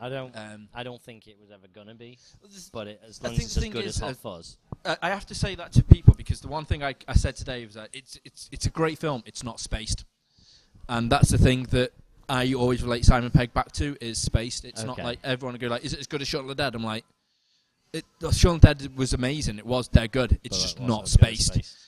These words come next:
Speaker 2: With me, Simon Pegg always is spaced. But we watched it on Boxing Night. Me, Ash, I went <laughs> round, I went round to Ash's parents' house on, uh, Boxing Day, and we watched that, and we watched The Conjuring. Um,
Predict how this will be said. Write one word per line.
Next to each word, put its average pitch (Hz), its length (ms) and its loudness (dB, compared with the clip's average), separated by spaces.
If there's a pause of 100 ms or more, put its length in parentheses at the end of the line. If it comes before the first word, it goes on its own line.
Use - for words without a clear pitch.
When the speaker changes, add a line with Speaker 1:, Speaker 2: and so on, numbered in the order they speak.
(320)
Speaker 2:
With 135 180 -2
me, 131 240 -8
Simon 120 280 -2
Pegg 113 320 -2
always 110 400 0
is 110 140 -6
spaced. 110 480 -2
But 127 140 -2
we 127 100 -4
watched 127 320 -4
it 131 60 -10
on 117 140 -8
Boxing 123 340 -12
Night. 117 300 -8
Me, 117 200 0
Ash, - 380 2
I 120 80 0
went 120 200 2
<laughs> - 180 -2
round, 220 240 0 (520)
I 151 40 0
went 143 140 0
round 131 220 2
to 120 500 -2
Ash's 120 280 -2
parents' 120 320 4
house 117 280 2 (480)
on, 110 440 -4
uh, 110 260 0
Boxing - 340 4
Day, 107 240 -4
and 113 120 -8
we 113 40 2
watched - 500 2 (180)
that, 117 260 4
and 117 100 -8
we 117 60 -2
watched 117 200 -4
The - 60 -8
Conjuring. 127 580 2 (600)
Um, 113 540 -4